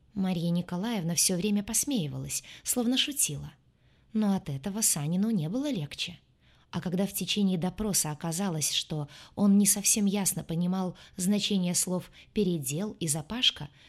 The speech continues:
так его даже пот прошиб. «Ну, хорошо», решила, наконец, Марья Николаевна.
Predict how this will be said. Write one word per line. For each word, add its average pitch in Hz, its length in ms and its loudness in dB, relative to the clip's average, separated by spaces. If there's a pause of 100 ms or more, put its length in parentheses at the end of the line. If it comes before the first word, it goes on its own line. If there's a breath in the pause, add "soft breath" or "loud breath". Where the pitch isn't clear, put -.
(120 loud breath)
так 214 220 -4
его 220 180 0
даже 208 240 0
пот - 300 -4
прошиб. 139 420 -4 (1040 soft breath)
«Ну, 277 340 2
хорошо», - 640 -2 (400)
решила, 202 460 -2
наконец, 160 540 -4
Марья 156 320 -4
Николаевна. 139 680 -8